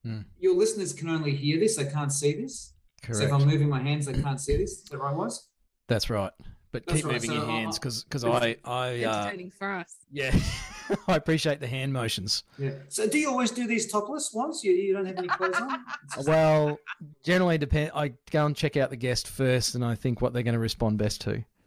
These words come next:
Speaker 2: And guys, you should see what Nicole's wearing. She's looking amazing. Uh, <laughs>
Speaker 3: Three, Joe. That's three.
Speaker 2: <laughs>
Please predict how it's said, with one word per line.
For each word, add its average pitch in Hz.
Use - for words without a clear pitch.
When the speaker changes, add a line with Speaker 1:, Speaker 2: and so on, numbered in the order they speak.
Speaker 2:
And 175
guys, 208
you 190
should 143
see 226
what 190
Nicole's 165
wearing. 151
She's 143
looking 160
amazing. 139
Uh, 359
<laughs> 202
Speaker 3:
Three, 240
Joe. 214
That's 220
three. 226
Speaker 2:
<laughs> -